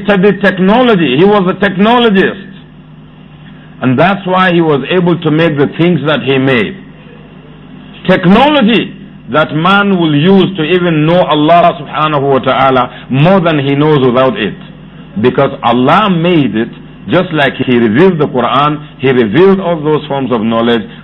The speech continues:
for man to use. Because there are signs of the existence of Allah subhanahu wa ta'ala in those things that Allah has created. But the problem we have is that these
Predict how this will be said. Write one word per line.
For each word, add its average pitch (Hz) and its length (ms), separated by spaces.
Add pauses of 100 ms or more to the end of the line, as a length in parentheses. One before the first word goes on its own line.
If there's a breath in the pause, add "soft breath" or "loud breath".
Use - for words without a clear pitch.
(120)
for 131 140
man 156 640
to 127 60
use. 120 420 (720 loud breath)
Because 139 440
there 127 160
are 117 200 (200)
signs 214 480 (440 loud breath)
of 113 200
the 117 80
existence 127 840
of 139 140
Allah 139 480
subhanahu 160 480
wa 135 160
ta'ala 147 840
in 120 220
those 147 260
things 143 240
that 120 140
Allah 123 400
has 113 160 (100)
created. 101 500 (1700 loud breath)
But 123 220
the 123 180
problem 165 600
we 135 160
have 107 400 (1300 loud breath)
is 131 220
that 123 240
these 233 240